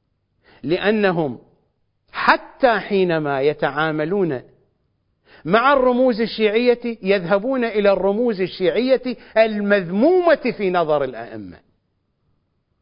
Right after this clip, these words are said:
حينما يذهبون إلى القواعد والأصول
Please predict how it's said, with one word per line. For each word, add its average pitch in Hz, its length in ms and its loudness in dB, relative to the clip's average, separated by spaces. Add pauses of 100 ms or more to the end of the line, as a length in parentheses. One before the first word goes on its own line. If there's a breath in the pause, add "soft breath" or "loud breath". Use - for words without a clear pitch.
(960)
حينما 269 520 2
يذهبون 254 580 2 (720)
إلى 240 180 6
القواعد 262 600 2
والأصول 233 540 2